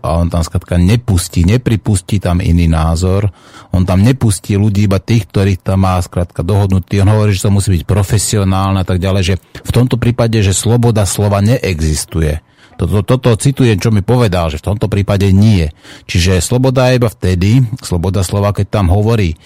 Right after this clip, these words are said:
Hlina a jeho tam tá Perepúť a skrátka plus ľudia, ktorých sa tam oni dajú. A to sú presne, oni zasa chcú, to sú takí tí ďalší,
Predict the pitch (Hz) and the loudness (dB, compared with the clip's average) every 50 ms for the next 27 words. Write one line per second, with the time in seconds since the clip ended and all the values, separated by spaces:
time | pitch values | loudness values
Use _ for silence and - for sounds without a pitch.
0 | - - _ _ - - - 82 90 95 101 110 113 123 123 135 151 147 123 - | -20 -20 _ _ -14 -6 -2 0 2 4 4 4 4 4 4 4 2 2 0 -2
1 | - - _ - 90 95 101 110 104 98 - 98 95 92 92 - 92 90 85 82 | -10 -20 _ -4 -2 0 0 2 0 0 0 0 0 0 0 0 0 0 0 -2
2 | - - 90 90 104 98 - - 113 123 123 131 131 - - - - - 98 92 | -2 -2 -2 -2 -2 -2 -2 0 2 2 2 0 0 -2 -6 -6 -4 -4 -6 -6
3 | - - 101 - - 107 95 82 95 101 101 107 95 - - 98 98 92 - - | -4 -4 -4 -2 0 0 2 2 2 2 2 0 0 0 0 0 0 0 -2 -4
4 | 107 - - - 95 113 113 98 85 90 90 87 90 90 98 104 120 135 - - | -4 -4 -2 0 2 2 2 2 2 0 0 0 2 2 2 4 2 2 0 -2
5 | - - - - - - - 113 107 - 117 110 - - 156 151 - - 143 143 | -8 -18 -20 -12 -10 -4 -2 -2 0 0 -2 -2 0 0 0 0 0 0 0 2
6 | 139 139 127 113 - - - - _ _ - 120 143 151 143 131 143 139 120 139 | 4 2 2 0 -4 -10 -20 -20 _ _ 0 2 4 4 4 4 4 2 2 0
7 | 123 101 - - 135 123 - 123 - 127 113 - 120 - - 117 - 92 85 127 | -2 -2 -2 -4 -2 0 0 0 0 0 -2 -2 -2 -2 -4 -4 -4 -2 0 2
8 | 135 156 147 - - 131 | 2 4 2 2 0 -4